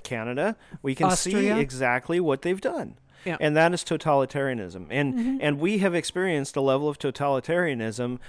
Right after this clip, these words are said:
Speaker 1: on an individual level, not a
Speaker 2: Mm-hmm.
Speaker 1: systemic level.
Speaker 2: No, not
Speaker 1: I
Speaker 2: yet.
Speaker 1: mean, not, not, not,
Speaker 2: Not yet.
Speaker 1: not yet.
Speaker 2: Not yet.
Speaker 1: But, but the last two years have been this control through
Speaker 2: Yes.
Speaker 1: fear
Speaker 2: Yeah.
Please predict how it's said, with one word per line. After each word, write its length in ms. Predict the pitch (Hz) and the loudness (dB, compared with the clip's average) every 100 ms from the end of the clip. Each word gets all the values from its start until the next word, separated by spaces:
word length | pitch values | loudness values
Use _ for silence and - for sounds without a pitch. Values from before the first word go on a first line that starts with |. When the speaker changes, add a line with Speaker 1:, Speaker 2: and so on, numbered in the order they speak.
| - | -6
Speaker 1:
on 140 | 151 139 | 0 0
an 120 | 135 | 0
individual 680 | 147 175 160 135 190 214 139 | 0 0 2 0 0 0 2
level, 300 | 117 104 110 | 0 0 -2
not 160 | 127 127 | 0 -2
a 40 | |
Speaker 2:
Mm-hmm. 40 | |
Speaker 1:
systemic 500 | - 127 - 202 247 | -4 -6 -2 0 0
level. 240 | 143 123 117 | 0 0 0
Speaker 2:
No, 140 | 180 | 0
not 240 | 180 180 175 | -2 -4 -4
Speaker 1:
I 40 | |
Speaker 2:
yet. 140 | 175 | -4
Speaker 1:
mean, 180 | 143 131 - - - | -4 -6 -8 -10 -8
not, 300 | 156 147 113 | 0 0 0
not, 340 | 151 156 143 - | 0 4 4 2
not, 160 | 139 147 | 0 2
Speaker 2:
Not 160 | 196 | 4
yet. 140 | 190 180 | 4 2
Speaker 1:
not 180 | 156 160 | 2 2
yet. 380 | 214 127 - - - | 2 0 -4 -12 -8
Speaker 2:
Not 180 | 180 | -6
yet. 140 | - 147 | -4 4
Speaker 1:
But, 320 | 156 151 143 | 6 4 2
but 140 | 156 | -2
the 80 | 143 | 2
last 260 | 147 156 151 | 4 4 2
two 120 | 180 | -2
years 340 | 160 202 175 | 0 0 0
have 400 | - 180 190 123 | 2 4 4 2
been 240 | 123 185 180 | 0 2 2
this 180 | 170 - | -2 -2
control 460 | 190 160 - 185 | -6 -2 0 2
through 220 | 143 - | 0 -2
Speaker 2:
Yes. 200 | 139 160 | -2 -2
Speaker 1:
fear 500 | - 240 254 139 135 143 | -4 0 2 2 2 -2
Speaker 2:
Yeah. 120 | - | -10